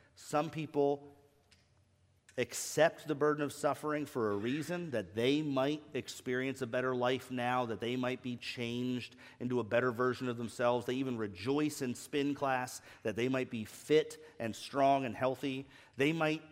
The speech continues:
even suffer for legitimately good reasons, for moral uprightness and for standing by the truth. But only the Christian can rest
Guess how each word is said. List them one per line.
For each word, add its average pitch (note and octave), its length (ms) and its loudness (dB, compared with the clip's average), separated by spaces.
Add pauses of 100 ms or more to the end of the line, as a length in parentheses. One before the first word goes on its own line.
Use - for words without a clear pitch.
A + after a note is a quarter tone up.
even B2 760 -2 (500)
suffer B2+ 600 2
for C3 180 -2
legitimately C#3+ 640 0
good D3 200 0
reasons, D3 540 -4
for A2+ 140 -4
moral B2+ 420 4
uprightness D3+ 680 2
and G#2 100 -8
for - 120 -4
standing C#3 580 -2
by C#3 160 2
the C3+ 100 -4
truth. - 460 -8 (800)
But - 220 -6
only D3+ 420 0
the D3 100 -2
Christian A#2+ 540 -6
can F#2+ 460 -8
rest - 800 -4